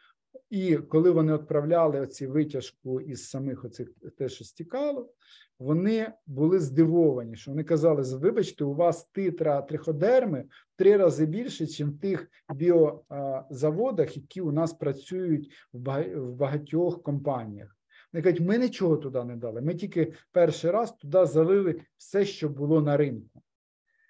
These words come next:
Потім те саме вони сказали, а їм потім кажуть: "Знаєте, у вас аверміцинів велике". Це препа-, на аверміцин — це препарат,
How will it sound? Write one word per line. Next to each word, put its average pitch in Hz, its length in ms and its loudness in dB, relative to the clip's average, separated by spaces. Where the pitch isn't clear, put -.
Потім 226 280 2
те 196 120 2
саме 214 360 0
вони 165 260 0
сказали, 170 540 2
а 165 60 2
їм 190 180 0
потім 185 240 -4
кажуть: 160 160 4
"Знаєте, 180 320 -2
у 147 80 2
вас 185 260 0
аверміцинів 165 840 -2
велике". 117 440 -6
Це 120 140 -12
препа-, 156 440 -4
на 143 140 -4
аверміцин — 160 680 -2
це 170 80 -6
препарат, 170 580 -2